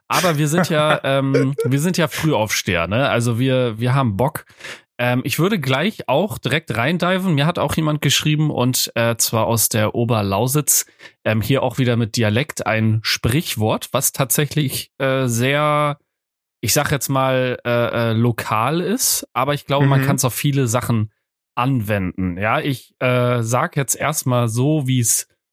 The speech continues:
Speaker 1: äh, ich glaube, ich sag jetzt die Originalversion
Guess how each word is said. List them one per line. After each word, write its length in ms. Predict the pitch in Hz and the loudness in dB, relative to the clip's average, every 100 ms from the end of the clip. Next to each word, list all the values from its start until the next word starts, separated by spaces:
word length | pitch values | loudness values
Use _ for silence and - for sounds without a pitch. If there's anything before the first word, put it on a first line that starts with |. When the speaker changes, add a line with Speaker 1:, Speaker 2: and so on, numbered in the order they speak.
| - - _ _ - | -20 -20 _ _ -4
Speaker 1:
äh, 440 | 120 117 113 110 110 | 0 0 0 0 -2
ich 100 | - | 0
glaube, 260 | 120 120 120 | 0 0 -2
ich 100 | 123 | -2
sag 220 | 135 135 | -2 0
jetzt 160 | 113 - | -2 -2
die 80 | 110 | 0
Originalversion 1080 | 117 110 104 110 160 175 160 175 190 196 | 0 0 -2 0 0 0 0 0 0 0